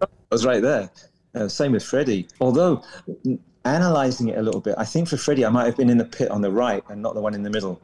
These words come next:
Because I have that picture, I don't know if you saw it, with the guitar over his head and there's the starburst from the head of the guitar. And I watched that on the movie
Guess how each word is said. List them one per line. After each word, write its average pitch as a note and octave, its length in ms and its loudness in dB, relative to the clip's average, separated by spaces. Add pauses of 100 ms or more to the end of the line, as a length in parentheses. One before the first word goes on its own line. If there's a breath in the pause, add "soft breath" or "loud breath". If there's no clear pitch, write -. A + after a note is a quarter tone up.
Because - 220 0
I - 20 2
have C#3+ 120 0
that C3+ 180 -2
picture, A#2 520 0
I A#2 60 0
don't B2 100 0
know A2+ 40 -8
if - 80 -6
you B2 40 0
saw B2+ 200 0
it, B2 80 0
with G#2+ 80 0
the F2+ 60 -4
guitar B2 380 0
over A2+ 120 0
his - 160 -4
head B2 200 -2
and A#2 80 -6
there's G#2 160 -8
the - 60 -14
starburst A#2+ 760 0
from G#2+ 140 -2
the G2+ 60 -2
head G2+ 160 -4
of G#2 60 0
the G2 140 -2
guitar. G#2 220 -4 (140)
And A2+ 340 4
I B2+ 80 0
watched C3 340 0
that C#3 140 0
on A#2+ 140 2
the A2+ 80 4
movie A2+ 500 2